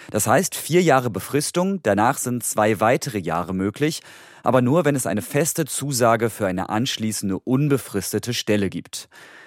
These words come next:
Die Logik dahinter? Postdocs müssten eingearbeitet werden und den wissenschaftlichen Betrieb kennenlernen. Die Regel soll also Anreiz sein, feste Stellen zu schaffen, denn es sei leichter, jemanden zu entfristen,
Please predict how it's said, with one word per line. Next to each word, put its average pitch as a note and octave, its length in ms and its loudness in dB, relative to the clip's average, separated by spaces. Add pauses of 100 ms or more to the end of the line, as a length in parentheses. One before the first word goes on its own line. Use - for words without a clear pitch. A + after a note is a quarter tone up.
(160)
Die G#2+ 80 0
Logik C#3+ 340 4
dahinter? G#2+ 520 0 (340)
Postdocs D#3 600 0
müssten C#3 440 -4
eingearbeitet G2+ 840 2
werden B2+ 420 0
und A2+ 180 -6
den G2+ 180 -2
wissenschaftlichen G#2 720 -4
Betrieb - 500 -4
kennenlernen. E2+ 680 0 (540)
Die G#2+ 60 0
Regel A2 300 4
soll B2 180 6
also G#2 240 2
Anreiz B2+ 640 2
sein, D3+ 420 2
feste D#3 520 -2
Stellen B2 340 0
zu G2 140 -6
schaffen, D#3 500 -4 (100)
denn G#2 120 2
es G#2+ 100 0
sei F#2 160 0
leichter, B2 460 2
jemanden G2 340 -2
zu - 140 -6
entfristen, D#3+ 720 -2